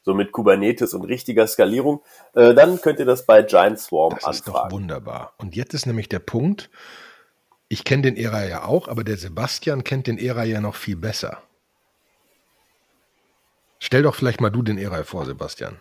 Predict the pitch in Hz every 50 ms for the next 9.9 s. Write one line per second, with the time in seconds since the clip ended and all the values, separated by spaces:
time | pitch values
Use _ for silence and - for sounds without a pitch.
0 | _ _ _ _ - - - - 98 90 - 80 90 87 90 80 71 73 80 71
1 | 80 82 - - 82 78 85 - - 82 95 95 107 117 135 151 151 139 120 123
2 | - - 110 107 92 113 110 98 - - 98 90 - - - 80 76 71 - _
3 | _ _ _ - - - - _ _ _ - 131 151 - 175 165 151 139 - 110
4 | 127 147 - - 113 101 101 98 117 147 143 127 131 165 165 - 160 143 139 127
5 | - 131 135 123 113 107 - - - - _ - - _ _ _ _ _ _ _
6 | _ _ _ _ _ _ - - _ _ _ _ _ _ - - - - 90 87
7 | 101 110 107 101 104 110 95 101 104 107 113 110 - 76 92 123 143 151 147 143
8 | 135 - 117 104 - 113 135 147 - - - - 104 104 - - 127 127 135 131
9 | 117 - - 107 98 107 113 123 117 - 123 107 117 135 143 156 156 -